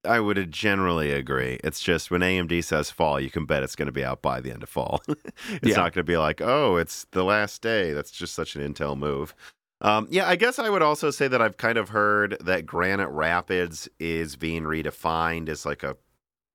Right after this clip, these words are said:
Speaker 1: better thing, because I don't, I, I, honestly, the,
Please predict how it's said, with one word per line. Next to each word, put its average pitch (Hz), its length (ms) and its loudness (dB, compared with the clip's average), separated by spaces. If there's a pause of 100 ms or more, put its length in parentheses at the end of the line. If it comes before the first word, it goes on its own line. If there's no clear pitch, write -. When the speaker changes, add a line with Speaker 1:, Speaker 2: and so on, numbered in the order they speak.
(140)
Speaker 1:
better 92 320 2
thing, 92 440 0
because 87 400 -2
I 110 100 4
don't, 147 220 0 (840)
I, 107 200 4
I, 98 120 -6 (760)
honestly, 147 560 2
the, 104 180 0